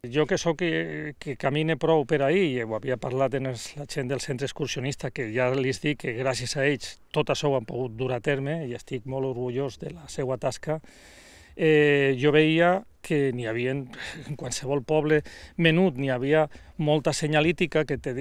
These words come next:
en se-, dia senyals a on pots anar i així no n'hi havia. Entonces va ser, això és la tercera transformació que s'ha fet per a poder do-, dotar al terme d'unes senyals perquè la gent que li ap-, li agrada fer senderisme sàpia on pot anar a llocs emblemàtics.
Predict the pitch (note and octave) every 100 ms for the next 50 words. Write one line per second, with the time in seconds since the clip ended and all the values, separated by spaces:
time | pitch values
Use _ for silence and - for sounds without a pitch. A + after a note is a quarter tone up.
0 | C#3 C3+ - D3+ C3 B2+ C#3+ C#3+ C3+ -
1 | C#3+ C3+ C3 C3 - C3+ C3 C#3+ - C#3
2 | C#3 D3 D#3 C#3+ - D3 E3+ E3 C3 C#3+
3 | F3 F#2+ A2+ D#3 - C3+ - D3 B2+ D3+
4 | C#3 C3+ A#2+ - C3+ C3 C3+ D3+ C#3 C#3
5 | C#3 D#3 C3 D3+ C#3 C3+ C3+ - C3 C3
6 | - B2+ C3 - B2+ C3+ B2+ - - -
7 | - D#3+ C3+ - B2+ B2+ B2 C#3 C#3 C3+
8 | - C#3+ C#3 - B2+ G#2 D3 C#3 D3 E3
9 | C#3+ C3 C3+ - C3 C3+ C3+ - C#3+ C3+
10 | B2 C#3+ B2 B2+ B2+ C#3 D3 C3 B2+ C#3+
11 | A#2+ C#3 - C3+ C3+ C3 B2 D3+ - -
12 | - - - C#3 - C#3+ C3+ D3 C3 C3+
13 | D3 C#3 - D3+ D3 D3 B2 A2+ A2 A#2
14 | D#3+ - - -